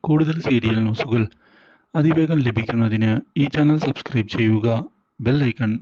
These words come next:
മറക്കാതെ ക്ലിക്ക് ചെയ്യുക. വീഡിയോ ഇഷ്ടമായി എങ്കിൽ ലൈക്ക് ചെയ്യാൻ മറക്കരുത്. ഇനി എങ്ങനെ കാര്യങ്ങൾ മുന്നിലേക്ക് കൊണ്ടുപോകും എന്ന്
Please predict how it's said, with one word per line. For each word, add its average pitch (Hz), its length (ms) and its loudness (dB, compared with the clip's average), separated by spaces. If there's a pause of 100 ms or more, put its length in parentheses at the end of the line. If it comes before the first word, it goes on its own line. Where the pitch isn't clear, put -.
(120)
മറക്കാതെ 107 480 -2 (100)
ക്ലിക്ക് - 280 -8
ചെയ്യുക. 107 260 -2 (920)
വീഡിയോ 180 280 -6 (140)
ഇഷ്ടമായി 113 380 -8 (140)
എങ്കിൽ 107 260 -8 (220)
ലൈക്ക് 139 320 -4
ചെയ്യാൻ 113 260 -10 (140)
മറക്കരുത്. 110 520 0 (2500)
ഇനി 202 140 -2 (200)
എങ്ങനെ 135 320 -2 (200)
കാര്യങ്ങൾ 175 480 -6 (200)
മുന്നിലേക്ക് 165 600 -8
കൊണ്ടുപോകും 135 640 -6 (240)
എന്ന് 190 180 -4